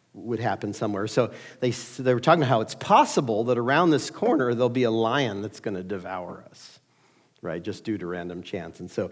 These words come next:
they walk around the corner, and of course there's a lion there that devours them because they happen to be in that one universe. So, um, just wanna warn you as you walk out to the, uh,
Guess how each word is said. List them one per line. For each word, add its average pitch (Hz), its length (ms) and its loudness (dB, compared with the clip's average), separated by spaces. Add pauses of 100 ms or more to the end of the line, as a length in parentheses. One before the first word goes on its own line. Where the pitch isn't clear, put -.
(220)
they 110 120 2
walk 104 300 0
around 101 280 -2
the 117 60 -4
corner, 202 340 6
and 131 80 4
of 113 100 -2
course 104 220 -4
there's 110 140 -4
a 104 60 -2
lion 92 420 -4
there 87 180 -8
that 90 160 -12
devours 87 560 -10
them 78 140 -20 (320)
because 95 420 -10
they 98 100 -6
happen 107 360 -2
to 95 60 -8
be 95 120 -8
in 95 100 -10
that 90 160 -10
one 90 260 -14
universe. 87 540 -18 (600)
So, 135 300 8
um, 135 480 8 (1300)
just 170 180 4
wanna 160 200 8
warn 139 360 6
you 120 180 6
as 113 180 2
you 113 160 2
walk 113 460 2
out 110 260 2
to 113 140 0
the, 107 380 0
uh, 95 260 0